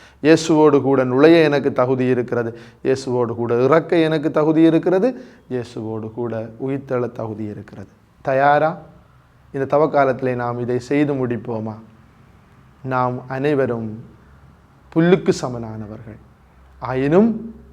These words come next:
ஆண்டவருடைய கருணை இருக்கிற பொழுது, அவர் கருணை காட்டுகிற இந்த காலத்திலே இறைவார்த்தையோடு கூட பயணிக்கிற பொழுது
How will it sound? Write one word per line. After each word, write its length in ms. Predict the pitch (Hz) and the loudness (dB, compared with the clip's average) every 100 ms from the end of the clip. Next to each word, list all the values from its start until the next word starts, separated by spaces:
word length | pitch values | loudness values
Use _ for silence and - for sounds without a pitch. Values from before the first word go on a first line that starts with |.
| - | -10
ஆண்டவருடைய 640 | 127 127 117 117 117 117 120 | -8 -6 -8 -6 -6 -6 -6
கருணை 480 | 147 151 170 156 | -2 0 2 2
இருக்கிற 380 | 147 139 135 123 | 2 0 0 -2
பொழுது, 520 | 113 120 113 113 110 - _ _ | -2 -4 -4 -8 -10 -18 _ _
அவர் 180 | - 123 | -6 -4
கருணை 400 | 117 147 170 160 | 2 2 4 2
காட்டுகிற 520 | 147 160 160 143 143 | 2 0 0 -2 -2
இந்த 160 | 139 131 | -2 -4
காலத்திலே 640 | 131 143 143 131 135 127 | 0 0 0 -2 -2 0
இறைவார்த்தையோடு 880 | 123 131 165 185 160 139 151 135 127 | 2 4 6 6 4 4 -2 0 0
கூட 180 | 123 120 | -2 -4
பயணிக்கிற 480 | 110 117 131 123 113 | -6 -8 -6 -6 -8
பொழுது 360 | 107 104 107 | -8 -12 -14